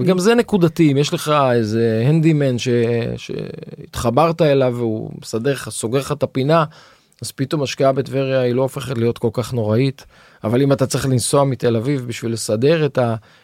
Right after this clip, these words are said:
העניינים באותה דירה, את הברז הנוזל או את הסתימה, אז ברור שעדיף שתקנה, אה, בתל אביב, תשלם יותר,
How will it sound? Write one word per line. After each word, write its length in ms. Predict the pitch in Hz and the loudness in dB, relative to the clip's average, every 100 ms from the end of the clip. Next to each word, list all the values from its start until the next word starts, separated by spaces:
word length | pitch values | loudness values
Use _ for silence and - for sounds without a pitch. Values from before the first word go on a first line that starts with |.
| _ | _
העניינים 640 | 127 131 131 127 156 165 | 0 2 2 2 2 2
באותה 300 | 135 120 147 | 2 2 2
דירה, 380 | 139 135 143 151 | 2 0 2 2
את 120 | 131 | 2
הברז 580 | 117 113 107 127 139 139 | 2 2 0 0 2 2
הנוזל 500 | 131 123 110 139 151 | 0 -2 0 2 2
או 60 | 123 | 2
את 120 | 117 | -2
הסתימה, 580 | 107 - 131 160 170 165 160 _ _ _ _ - | -8 -6 -2 -2 -2 -4 -8 _ _ _ _ -10
אז 120 | 113 | -6
ברור 340 | 120 120 135 123 | -2 0 0 0
שעדיף 380 | 139 117 127 | 0 0 0
שתקנה, 420 | - 127 - 135 131 | -4 -8 -8 -2 0
אה, 420 | 127 117 113 113 110 | 0 0 -2 -2 -4
בתל 280 | 110 117 | -2 -2
אביב, 180 | 120 131 | 0 -2
תשלם 440 | 117 117 113 127 127 | -4 -4 -2 0 0
יותר, 380 | 120 160 160 | 0 2 2